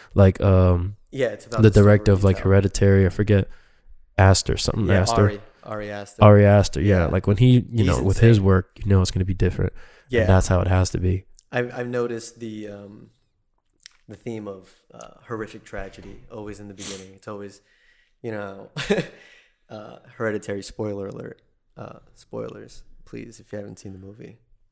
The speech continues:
Speaker 1: Yeah, fast forward or something,
Speaker 2: Yeah,
Speaker 1: but you
Speaker 2: yeah,
Speaker 1: should have
Speaker 2: yeah.
Speaker 1: seen it by now,
Speaker 2: Yeah, you
Speaker 1: you know?
Speaker 2: should have. Um, when he, when his sister gets decapitated,
Speaker 1: Mm-hmm.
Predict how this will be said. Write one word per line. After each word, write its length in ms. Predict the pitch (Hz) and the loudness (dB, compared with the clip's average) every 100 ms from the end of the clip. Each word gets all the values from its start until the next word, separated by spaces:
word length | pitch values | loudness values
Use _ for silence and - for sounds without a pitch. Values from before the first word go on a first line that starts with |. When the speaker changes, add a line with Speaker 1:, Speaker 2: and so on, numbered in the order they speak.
| _ _ _ | _ _ _
Speaker 1:
Yeah, 160 | 104 85 | 2 2
fast 280 | 110 101 | 0 0
forward 260 | - 101 95 | 0 0 0
or 40 | |
something, 280 | 92 95 98 | -2 -4 -2
Speaker 2:
Yeah, 40 | 95 | 0
Speaker 1:
but 80 | 101 | 2
you 40 | |
Speaker 2:
yeah, 40 | - | 2
Speaker 1:
should 120 | 104 | 0
have 80 | 95 | 0
Speaker 2:
yeah. 60 | |
Speaker 1:
seen 140 | 110 98 | 2 2
it 80 | 92 | 2
by 160 | 90 | 0
now, 240 | 90 90 92 | 2 0 0
Speaker 2:
Yeah, 140 | 101 | -4
you 80 | 98 | -2
Speaker 1:
you 100 | 92 | 0
know? 140 | 92 | 0
Speaker 2:
should 80 | 98 | -4
have. 80 | - _ | -12 _
Um, 400 | 113 107 107 107 _ _ _ _ _ - - _ | -18 -16 -20 -20 _ _ _ _ _ -20 -20 _
when 140 | 127 | -8
he, 300 | 117 110 - _ _ _ - | -6 -8 -14 _ _ _ -14
when 160 | 120 | -12
his 80 | 107 | -10
sister 280 | - 131 - | -12 -14 -18
gets 160 | 110 101 | -20 -20
decapitated, 800 | 117 110 113 113 107 - - _ _ _ _ _ _ _ _ _ _ _ _ | -20 -14 -14 -14 -18 -18 -20 _ _ _ _ _ _ _ _ _ _ _ _
Speaker 1:
Mm-hmm. 120 | 113 | -4